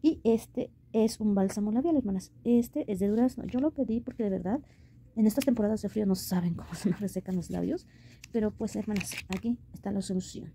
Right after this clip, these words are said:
Miren qué bonito se ve el empaque. Ay, vamos a ver si quitar esto, a ver si ya se enfoca.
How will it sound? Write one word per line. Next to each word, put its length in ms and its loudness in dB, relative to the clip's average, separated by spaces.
Miren 240 -4
qué 100 -4
bonito 340 2
se 200 2
ve 220 0
el 80 -2
empaque. 840 -4
Ay, 180 4
vamos 260 2
a 60 -2
ver 80 -4
si 60 -10
quitar 180 -8
esto, 220 -6
a 60 -2
ver 100 2
si 60 -2
ya 60 -2
se 80 -6
enfoca. 360 -4